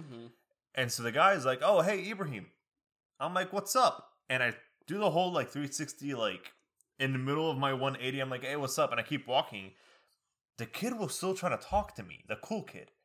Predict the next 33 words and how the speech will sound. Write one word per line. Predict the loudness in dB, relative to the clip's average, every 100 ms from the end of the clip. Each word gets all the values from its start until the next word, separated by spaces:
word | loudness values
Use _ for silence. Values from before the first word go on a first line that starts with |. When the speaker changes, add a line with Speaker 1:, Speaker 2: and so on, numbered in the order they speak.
| _
Speaker 2:
He | -6
was | -2
trying | 0 -2
to |
introduce | -2 -6 -6 -6
me | -8
to | -8
the | -6
girl. | 0 2 0 -2 -4
Speaker 1:
Oh, | -4 -4 -8 -12 -14 -16
no. | -18 -16 0 4
Speaker 2:
And | 8
I | 10 10
was | 8
like, | 8 8 10
"Nah, | 8 8
bro, | 8 6
I |
gotta | 6
be | 4
cool. | -2 2 4 6 6
You | 6
know, | 6
me | 4 2
and | 2
him, | 4
hey, | 4 4
what's | 4 8
up? | 8 12
How | 10
you | 10
doing, | 2 2 4
buddy?" | 2 2